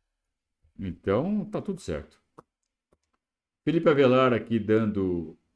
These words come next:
fazendo superchat para elogiar o John John e o Hendrick. Concordo com você. Já vamos ver as notas aqui, hein? John John e Hendrick. Marcos Rocha, nota seis. Jogou pra bater o cartão pensando no Corinthians.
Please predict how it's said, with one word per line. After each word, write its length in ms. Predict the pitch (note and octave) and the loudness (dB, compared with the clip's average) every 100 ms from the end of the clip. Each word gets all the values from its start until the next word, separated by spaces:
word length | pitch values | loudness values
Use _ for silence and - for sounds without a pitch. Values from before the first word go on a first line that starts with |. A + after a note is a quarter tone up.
| _ | _
fazendo 300 | G#2+ G#2 A2 | -6 -4 -4
superchat 600 | G#2 G#2 G#2+ - B2+ B2+ | -6 -6 -6 -4 -4 -4
para 240 | - B2 A#2 | -6 -2 0
elogiar 500 | C#3 C3 G#2+ C#3+ D3+ | 0 -2 0 0 0
o 80 | |
John 280 | G#2+ C#3+ C#3+ | -2 0 0
John 560 | G#2 A2+ F3 A3+ G3 - | 2 2 2 2 -4 -8
e 100 | F3 | 0
o 100 | C#3 | 4
Hendrick. 460 | B2 A#2+ F#2+ E2 _ _ _ - | 4 4 0 -8 _ _ _ -10
Concordo 540 | D#3+ F2+ A2+ A2+ G#2 | -8 -6 -4 -4 -4
com 120 | - | -6
você. 380 | G2 E2+ - - _ _ _ _ _ _ _ _ | -8 -10 -14 -20 _ _ _ _ _ _ _ _
Já 240 | E2+ F2+ | -10 -8
vamos 280 | C#3 C#3+ G3 | -4 -4 -2
ver 140 | D3 A#3+ | 0 2
as 200 | A#3 F3 | 2 2
notas 340 | D#3 C#3 A#2 | 0 0 -2
aqui, 260 | G2+ G#2 F#2+ | -4 -4 -2
hein? 180 | B2+ B2 | -2 -2
John 220 | B2 A2+ | 0 0
John 220 | F#2+ D#3 | 0 -2
e 40 | G2+ | -2
Hendrick. 380 | D2+ - _ _ _ _ _ _ _ _ | -4 -10 _ _ _ _ _ _ _ _
Marcos 360 | A#3 B3 A3 C#3+ | 2 2 4 4
Rocha, 320 | E3+ B3+ C4 | 6 4 4
nota 220 | A3 G#3+ | 0 0
seis. 680 | C3+ - F#2 D#2+ - - - _ _ _ _ _ _ | -4 -4 -6 -6 -14 -18 -20 _ _ _ _ _ _
Jogou 920 | A2 D3+ B2+ G#2 A2 D#3 F3+ F3+ F3 | -12 -4 -2 -2 -2 0 2 2 -2
pra 140 | - D#3+ | -4 -4
bater 320 | D3+ A#2+ D#3 | -4 -4 -4
o 60 | C#3+ | -2
cartão 600 | B2 - - C#3 F#3 F3+ | -4 -4 -4 -2 -2 -4
pensando 600 | E3+ A#2 G#2+ - F3 F3 | -4 -4 -6 -8 -8 -8
no 80 | E3 | -6
Corinthians. 680 | G2+ F2 - - - - | -6 -6 -8 -18 -20 -20